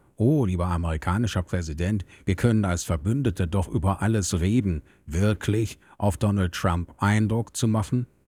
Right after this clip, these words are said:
Wohl kaum. Die deutsche Politik hat bei Trump mal wieder ohne Handschuhe ins gerade benutzte Klo gegriffen und jeder konnte sie sehen. Die peinliche Veranstaltung hochmütiger, ignoranter und strunzdummer Politik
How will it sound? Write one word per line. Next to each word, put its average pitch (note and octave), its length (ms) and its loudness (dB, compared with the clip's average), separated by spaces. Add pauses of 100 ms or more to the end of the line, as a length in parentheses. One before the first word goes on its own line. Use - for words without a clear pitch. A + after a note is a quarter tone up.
(120)
Wohl F#2+ 240 2
kaum. A#1+ 420 -8 (520)
Die D#3+ 80 2
deutsche D3 300 0
Politik F#2+ 500 -2 (140)
hat C#3 180 0
bei F#2 140 2
Trump D2+ 360 -4 (160)
mal C#3+ 240 2
wieder C3 220 0
ohne C3 300 0
Handschuhe F#2 480 -2
ins F#2 180 -4
gerade F2 320 0
benutzte F2+ 480 -4
Klo C3 300 0
gegriffen G2 480 0 (180)
und D3 220 -2
jeder G2 240 2
konnte D#2 360 -4
sie D#2+ 300 -4
sehen. E2+ 540 -2 (240)
Die B2+ 80 0
peinliche G2 640 2
Veranstaltung F2+ 880 -2 (220)
hochmütiger, F#2+ 840 0
ignoranter F#2+ 840 0
und F2 160 -4
strunzdummer F#2+ 960 0
Politik F2 640 -4